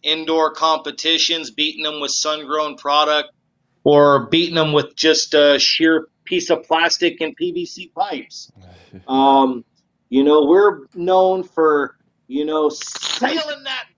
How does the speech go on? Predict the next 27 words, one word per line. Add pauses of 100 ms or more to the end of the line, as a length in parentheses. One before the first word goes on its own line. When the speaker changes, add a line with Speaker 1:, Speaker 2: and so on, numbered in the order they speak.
(120)
Speaker 1:
black
pearl
right (120)
to
the (120)
finish
line. (100)
You
know
what
I
mean?
Speaker 2:
<laughs> (520)
Speaker 1:
And
that's
what
we're
known
for, (100)
you
know?
So,
um, (880)
you
know,
I,
uh,